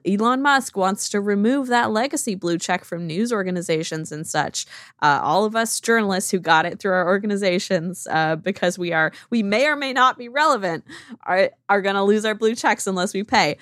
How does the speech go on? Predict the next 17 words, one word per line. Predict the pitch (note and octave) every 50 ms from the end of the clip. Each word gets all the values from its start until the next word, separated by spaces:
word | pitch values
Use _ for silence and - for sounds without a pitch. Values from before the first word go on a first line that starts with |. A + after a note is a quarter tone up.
| - - _ _ -
Well, | A3 A3 F3+ C#3 C3+ - _ _ _ _ _ _ _ _ _ -
Christina | - A#3 A3 - C4 C4+ D4 D#4
and | D#4+ D#4+
I | E4 E4+
made | D#4+ D#4 E4+ G4+
a |
bet | F#4+ - G3 D#3+ D#3+ - - _ -
that | - F#3+ F3+ - -
that | E3 E3 - G3
would | G3+ G#3+ A3 G#3
go | G#3 G#3 G#3 C4
through | C#4 - C#4 C4 B3+ C4+
as | D#4 - -
planned | - - A3+ F#3 D#3 C#3 D3 C#3+ D3 F3+ A#3 B3 - - -
on | E3 F3 E3+ E3+ E3 -
April | - D#3+ E3 D#3+ - A#3 C4+ C#4
first, | - - - A3 F3 D#3 D3 C#3+ D#3+ G#3+ D4+ - - - - - -